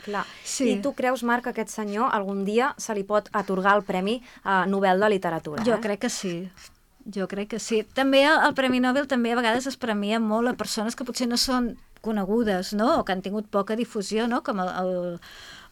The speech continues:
Speaker 2: l'autor que ha guanyat aquest any, no? O d'altres anteriors.
Speaker 1: Mhm.
Speaker 2: I, i també això...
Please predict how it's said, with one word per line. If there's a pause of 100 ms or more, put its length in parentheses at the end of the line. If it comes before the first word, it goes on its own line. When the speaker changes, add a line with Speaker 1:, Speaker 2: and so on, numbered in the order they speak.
(340)
Speaker 2:
l'autor
que
ha
guanyat
aquest
any,
no?
O
d'altres
anteriors. (100)
Speaker 1:
Mhm. (180)
Speaker 2:
I, (640)
i
també
això...